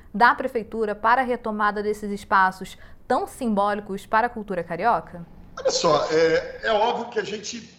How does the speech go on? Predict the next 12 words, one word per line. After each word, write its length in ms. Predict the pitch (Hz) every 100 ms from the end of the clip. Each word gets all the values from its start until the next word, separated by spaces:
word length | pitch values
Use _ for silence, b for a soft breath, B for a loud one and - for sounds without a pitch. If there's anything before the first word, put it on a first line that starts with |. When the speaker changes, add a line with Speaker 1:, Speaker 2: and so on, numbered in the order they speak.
| -
Speaker 2:
é, 240 | 147 147 -
faz 480 | - - 202 208 156
um 100 | 143
esforço 480 | - - 147 135 127
aqui 140 | -
permanente. 560 | 143 131 123 160 - -
A 40 |
gente 220 | - -
o-, 40 | 240
o-, 760 | 226 214 226 190 190 190 - _ -
o-, 300 | 165 - - - - - -
o-, 200 | 170